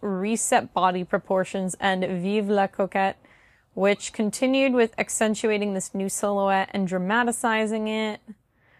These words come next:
are also well-known collections from this time period. Westwood died at the age of eighty-one. Her brand announced the news of her death on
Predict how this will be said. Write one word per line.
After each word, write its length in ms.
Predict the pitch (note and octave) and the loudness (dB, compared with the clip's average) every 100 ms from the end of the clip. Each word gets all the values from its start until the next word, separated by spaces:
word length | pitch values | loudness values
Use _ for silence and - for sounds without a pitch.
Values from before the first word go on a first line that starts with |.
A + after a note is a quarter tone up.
| _ _ _ A3 | _ _ _ -2
are 140 | A3+ | 2
also 320 | A#3 - D4 | 0 2 2
well-known 760 | C4+ G#3 G3+ A3+ C4 A#3 A3+ A3 | 2 2 4 4 4 4 2 0
collections 760 | - F#3+ - - - - - | -4 -12 -12 -10 -10 -8 -10
from 240 | - F#3+ F#3 | -6 -4 -2
this 260 | F#3 - - | -4 -6 -8
time 400 | - G3 A#3 A3+ | -10 -6 -2 -2
period. 500 | - - - - G3 _ _ _ _ _ _ _ _ _ _ _ _ _ _ _ _ _ _ _ _ | -4 -10 -8 -10 -12 _ _ _ _ _ _ _ _ _ _ _ _ _ _ _ _ _ _ _ _
Westwood 720 | G#3+ G#3 G#3+ - - A#3 G3+ | -2 2 2 -2 0 0 2
died 300 | F#3+ F3+ F3+ | 2 2 2
at 140 | F3+ - | 0 -2
the 120 | E3 | -6
age 260 | F3 E3+ D#3 | -4 -4 -4
of 140 | E3 - | -10 -6
eighty-one. 600 | E3+ E3 E3+ F#3 G3 G3 | -6 -4 -4 -2 -2 -2
Her 200 | F#3 F#3+ | -4 -6
brand 420 | E3 F3+ F3+ F3+ | -4 -4 -4 -4
announced 520 | F3+ F3 E3+ F3 - - | -4 -4 -6 -8 -8 -4
the 80 | |
news 460 | G3 G3+ G3+ G3 F#3+ - | -4 -2 -2 -4 -6 -4
of 200 | F#3 F3 | -2 -2
her 260 | - - F3 | -2 -4 -4
death 460 | E3 F3+ E3 E3+ - - | -2 -2 -2 -4 -10 -6
on 440 | F3+ F3 F3 F3 | -4 -4 -6 -8